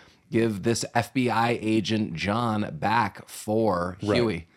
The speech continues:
Speaker 2: Well, yeah. And so meanwhile, back at the police station, uh, Sheriff, um, Rand, what's his name?
Speaker 1: Rand McNally.
Speaker 2: Rand McNally.
Speaker 1: <laughs>
Speaker 2: Um,
Speaker 1: Hi-, Hightower.
Speaker 2: Hightower. He, he gets a fax from the, the real F B I,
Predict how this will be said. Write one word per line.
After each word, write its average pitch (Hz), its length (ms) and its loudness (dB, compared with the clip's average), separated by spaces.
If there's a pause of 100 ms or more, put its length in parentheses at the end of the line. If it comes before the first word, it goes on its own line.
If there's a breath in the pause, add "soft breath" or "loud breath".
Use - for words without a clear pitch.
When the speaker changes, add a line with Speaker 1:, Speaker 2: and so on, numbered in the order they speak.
(140 soft breath)
Speaker 2:
Well, 110 200 6
yeah. 101 360 2
And 120 320 0
so 139 240 6
meanwhile, 131 420 6
back 113 260 2
at 104 80 -4
the 98 40 -6
police 139 320 0
station, 95 520 0 (340 soft breath)
uh, 95 380 2
Sheriff, - 600 -2 (220)
um, 87 540 -4
Rand, 98 580 0 (320)
what's 98 220 -6
his 107 160 -2
name? 120 280 2
Speaker 1:
Rand 90 280 -4
McNally. 90 480 -2
Speaker 2:
Rand 113 260 2
McNally. 107 560 4
Speaker 1:
<laughs> 185 640 0
Speaker 2:
Um, - 160 6
Speaker 1:
Hi-, 143 140 10
Hightower. 120 580 4
Speaker 2:
Hightower. 127 580 8 (340 loud breath)
He, 160 280 6
he 151 260 2
gets 139 220 6
a 110 60 2
fax 131 580 4
from 117 240 2
the, 110 180 4
the 101 260 0
real 131 340 6
F 98 180 0
B 92 160 2
I, 80 300 0